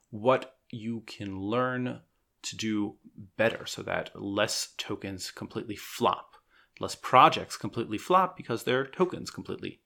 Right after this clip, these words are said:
flop. So that's designing tokenomics dot com. And with that, I want to get into this week's read, which is a breakdown of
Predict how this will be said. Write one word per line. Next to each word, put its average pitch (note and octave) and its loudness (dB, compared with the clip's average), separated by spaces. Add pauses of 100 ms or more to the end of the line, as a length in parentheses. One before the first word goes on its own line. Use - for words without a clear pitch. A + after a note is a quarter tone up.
flop. - -2 (300)
So F3 12
that's C#3+ 4
designing C3 2
tokenomics A2+ 0
dot - -2
com. D#3+ 6 (480)
And D3 6
with C3+ 2
that, C#3 6 (400)
I - -10
want G2+ -8
to G2 -4
get A2 0
into A2+ 2
this B2+ 2
week's A#2+ 0
read, D3 4
which G#2+ -2
is G#2 -2 (600)
a C3+ 6
breakdown A#2+ 6 (460)
of B2+ 4